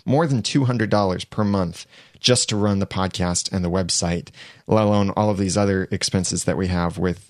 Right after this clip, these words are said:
different things that we need done to be able to put the podcast out. So we really appreciate the support.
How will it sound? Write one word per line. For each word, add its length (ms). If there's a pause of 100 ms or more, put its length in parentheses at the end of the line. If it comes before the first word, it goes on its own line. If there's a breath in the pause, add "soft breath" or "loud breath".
(160)
different 380
things 300
that 120
we 160
need 340
done 320
to 160
be 160
able 160
to 80
put 160
the 60
podcast 540
out. 160
So 120
we 140
really 380
appreciate 600 (380 loud breath)
the 80
support. 600